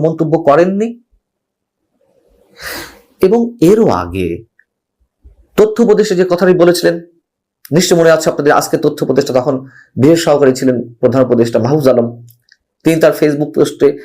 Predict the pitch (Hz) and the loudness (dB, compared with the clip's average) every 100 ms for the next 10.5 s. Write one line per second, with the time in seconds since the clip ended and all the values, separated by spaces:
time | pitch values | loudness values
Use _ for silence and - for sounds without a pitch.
0 | - 147 208 147 151 135 135 139 131 131 | -8 -2 0 0 2 2 2 2 2 0
1 | 120 - _ 113 139 156 165 180 180 180 | -2 -6 _ -4 -2 0 0 0 0 0
2 | 247 160 160 170 156 160 139 147 156 151 | 0 -2 -2 0 0 2 2 2 -4 -4
3 | - 151 151 147 135 143 143 151 143 160 | -6 -4 0 0 0 -2 -2 -4 -2 0
4 | 151 - 135 139 131 135 135 135 123 127 | 0 0 -2 0 0 0 2 2 4 2
5 | 131 131 139 143 226 - _ _ 107 147 | 0 0 0 0 -2 -2 _ _ -4 -2
6 | 214 196 175 165 160 147 127 - - _ | 0 -2 0 0 0 -2 -2 -6 -16 _
7 | _ _ _ 101 117 156 160 165 165 - | _ _ _ -4 0 0 -2 -4 -4 -4
8 | 120 104 - - - 95 - - _ _ | -4 -4 -8 -10 -6 -6 -6 -10 _ _
9 | _ 147 156 185 254 254 - 233 240 247 | _ -2 0 2 0 0 0 2 2 2
10 | 254 311 311 _ 196 | 0 -2 -6 _ 0